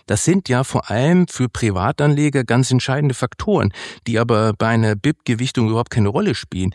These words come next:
wohl aber bei der Marktkapitalisierung. Das zeigt sich sehr schön am Beispiel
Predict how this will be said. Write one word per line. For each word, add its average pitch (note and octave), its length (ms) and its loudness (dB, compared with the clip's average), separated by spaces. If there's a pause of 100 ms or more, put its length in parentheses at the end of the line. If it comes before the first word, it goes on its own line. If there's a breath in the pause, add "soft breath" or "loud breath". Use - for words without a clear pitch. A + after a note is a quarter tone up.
(140)
wohl B2+ 520 0
aber A#2+ 540 -2
bei G2 160 -4
der A2+ 140 -2
Marktkapitalisierung. F2 1040 -4 (640 loud breath)
Das - 400 -2
zeigt G#2+ 320 -2
sich A2+ 160 -2
sehr G2+ 180 0
schön G#2 340 0
am F#2 180 0
Beispiel F2+ 500 -4